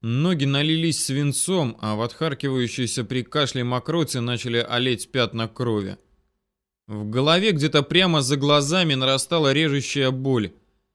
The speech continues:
Жанны нигде видно не было, а хромающего Макса я догнал уже около сруба. «Что случилось? Быстрее в дом!» «Еп,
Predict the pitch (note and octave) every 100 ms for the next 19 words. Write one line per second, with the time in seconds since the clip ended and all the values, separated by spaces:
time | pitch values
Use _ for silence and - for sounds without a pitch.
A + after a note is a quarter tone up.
0 | _ _ _ _ - A2+ A2+ D#3+ C3 A#2+
1 | A#2+ A#2+ C#3+ C3 C3+ C3 C3 D#3 D#3+ B2+
2 | A#2 A2+ C3 C3+ C#3 B2+ C#3 C3 C#3 D#3+
3 | C#3+ - A#2 A#2 B2 C3 C3 A#2+ B2+ A#2+
4 | C3 B2+ A#2+ C3 A#2+ G#2+ G#2 - _ _
5 | _ _ _ _ _ - - _ - F#3
6 | D3 E3 E3+ - G3+ C#3+ B2+ B2+ E3 -
7 | G#3 G#3 D3 C3+ C#3 E3+ E3+ A2+ - _
8 | _ _ _ _ _ - B2 C3 D3+ B2